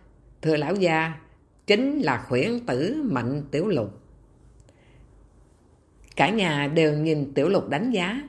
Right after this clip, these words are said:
Tiểu Lục cũng len lén quan sát người nhà họ. Phu nhân lấy ra một phong bao đỏ nhét vào tay Tiểu Lục. Nó lập tức cảm ơn. Sau đó, lão gia nói, "Mạnh An à,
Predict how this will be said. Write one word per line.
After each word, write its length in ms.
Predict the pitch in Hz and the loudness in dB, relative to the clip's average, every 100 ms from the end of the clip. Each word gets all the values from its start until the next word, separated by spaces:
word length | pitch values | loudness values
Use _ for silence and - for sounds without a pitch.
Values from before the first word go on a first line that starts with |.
| - - - _ _ _ | -16 -20 -20 _ _ _
Tiểu 160 | 170 214 | 2 4
Lục 160 | 220 - | 2 0
cũng 260 | 147 135 190 | -2 -2 0
len 260 | 214 185 | 0 0
lén 280 | 185 175 277 | 0 -2 -4
quan 240 | 277 196 185 | -2 -2 -2
sát 340 | - 226 - | -2 -4 0
người 140 | 190 | 0
nhà 220 | 143 139 127 | 2 -2 -4
họ. 420 | 139 127 135 - - _ _ _ _ - - | -4 -4 -4 -10 -20 _ _ _ _ -20 2
Phu 160 | 240 | 2
nhân 300 | 202 202 190 | 4 2 0
lấy 200 | 185 180 | 2 0
ra 120 | 269 202 | 2 0
một 160 | 165 - | -2 -2
phong 220 | 208 180 | -4 -2
bao 200 | 175 175 | 0 0
đỏ 260 | 156 113 139 | 0 -2 -4
nhét 280 | 220 226 - | -2 -4 -4
vào 140 | 156 | -6
tay 260 | 135 196 165 | -2 -2 -2
Tiểu 240 | - 139 | -2 -2
Lục. 340 | 190 156 - - - - - | 2 0 -2 -18 -20 -20 -14
Nó 280 | 151 156 170 | -4 -4 -2
lập 240 | 254 160 - | -2 -4 -2
tức 260 | 233 - | -4 -4
cảm 200 | - 113 | -6 -6
ơn. 200 | 190 180 127 - _ - - - - - | -2 -4 -4 -12 _ -20 -20 -20 -20 -20
Sau 220 | - 233 | 0 2
đó, 360 | 208 175 208 302 - - | 4 2 0 -6 -12 -2
lão 140 | 143 170 | -2 0
gia 160 | 190 | 0
nói, 340 | 180 170 220 311 - - _ _ _ _ - - - - | 0 -2 -4 -8 -14 -20 _ _ _ _ -20 -20 -20 0
"Mạnh 280 | 139 160 196 | 4 4 6
An 320 | 196 214 220 | 4 4 2
à, 460 | 175 175 160 101 | 2 2 2 -2